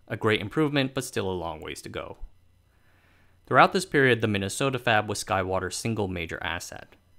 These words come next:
But that changed in January twenty twenty-one, when the company agreed to take over the Center for Neovation facility in Osceola County, Florida.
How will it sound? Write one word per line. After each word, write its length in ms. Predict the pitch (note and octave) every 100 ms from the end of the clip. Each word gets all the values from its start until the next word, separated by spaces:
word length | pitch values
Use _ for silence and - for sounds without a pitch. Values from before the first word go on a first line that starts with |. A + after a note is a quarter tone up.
| - - _
But 100 | A#2+
that 180 | A#2+ A2+
changed 360 | D#3+ D3 C#3
in 100 | A#2+
January 460 | G#2 G#2+ G2+ F#2+ F#2+
twenty 280 | - F#2 F2
twenty-one, 680 | - F2 F2 A#2 A#2+ A2+ -
when 140 | F#2
the 80 | F#2
company 400 | - C3 C#3 C3
agreed 320 | G2+ F#2+ F#2
to 60 | -
take 300 | - A2+ G#2+
over 300 | G2+ F#2+ F#2
the 160 | -
Center 380 | F#2+ B2+ C3 C3+
for 120 | -
Neovation 640 | F#2 E2+ D#2+ G#2 A2 - G#2+
facility 600 | C3+ - G2+ F#2 F2+ - _ _
in 140 | G#2+
Osceola 540 | G#2+ A#2 A#2 G2+ G2 F#2
County, 400 | B2 A#2+ - G#2+
Florida. 500 | - E2+ D2+ -